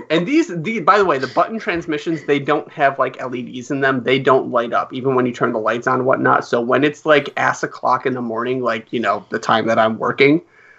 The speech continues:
and you're trying to shift, you're just, you're just guessing at this point. It's like, "All right, I'm gonna go into neutral. That's reverse. Fuck.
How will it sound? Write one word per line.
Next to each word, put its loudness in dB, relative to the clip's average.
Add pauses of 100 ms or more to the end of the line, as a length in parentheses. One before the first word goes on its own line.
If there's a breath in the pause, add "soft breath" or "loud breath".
(240 soft breath)
and 2
you're 6
trying 4
to 2
shift, -4 (960)
you're 4
just, 0 (160)
you're 4
just -2
guessing 0
at -10
this -16
point. -14 (1000 soft breath)
It's -2
like, 2
"All 8
right, 6
I'm 2
gonna 0
go 2
into -4
neutral. 2 (600)
That's 2
reverse. 2 (580)
Fuck. 2